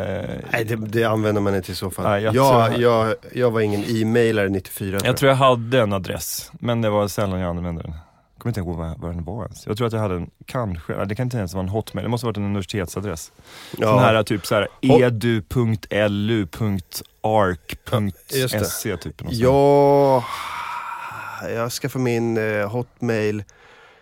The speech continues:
Speaker 1: eh, nittiosex. Jag har kvar samma. Oh!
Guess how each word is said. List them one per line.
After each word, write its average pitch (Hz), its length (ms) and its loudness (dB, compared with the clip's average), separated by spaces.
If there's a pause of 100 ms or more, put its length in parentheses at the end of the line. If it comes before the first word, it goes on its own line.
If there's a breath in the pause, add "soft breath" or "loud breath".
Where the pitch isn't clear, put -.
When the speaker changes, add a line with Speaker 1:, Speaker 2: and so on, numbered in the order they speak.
(260 soft breath)
Speaker 1:
eh, 87 640 -4
nittiosex. 107 680 -6 (120)
Jag 143 120 2
har 139 40 2
kvar 165 240 4
samma. 165 380 4 (120)
Oh! 214 240 2